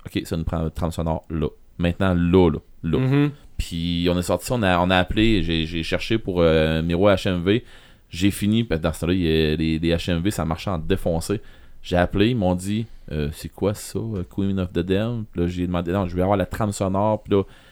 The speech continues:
Speaker 1: j'explique tout ça. Puis, euh, là, la fille était perdue raide.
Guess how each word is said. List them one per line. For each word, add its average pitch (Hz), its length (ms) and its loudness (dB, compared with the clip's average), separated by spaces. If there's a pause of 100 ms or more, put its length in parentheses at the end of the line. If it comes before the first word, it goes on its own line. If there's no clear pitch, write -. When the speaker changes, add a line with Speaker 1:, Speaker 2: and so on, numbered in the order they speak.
Speaker 1:
j'explique - 440 -2
tout 104 140 2
ça. 123 300 2 (600)
Puis, 92 400 0
euh, 90 200 6
là, 104 260 6
la 95 120 6
fille 113 300 0
était 78 220 0
perdue 101 480 0
raide. 98 480 2